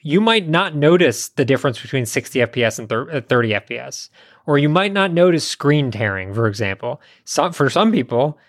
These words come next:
that's, like, eye-bleeding territory. You can't deal with it. But other people, they have,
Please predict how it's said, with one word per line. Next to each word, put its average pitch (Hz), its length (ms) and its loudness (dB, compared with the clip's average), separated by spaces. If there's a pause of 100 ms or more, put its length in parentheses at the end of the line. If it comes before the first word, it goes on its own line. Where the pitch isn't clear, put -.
(160)
that's, 143 200 -2
like, 135 260 0
eye-bleeding 131 640 4
territory. 127 560 0
You 107 100 -8
can't 131 440 -6
deal 135 440 4
with 110 220 -4
it. - 200 -10 (380)
But 139 240 2
other 233 180 4
people, 240 300 2
they 208 240 4
have, 139 220 0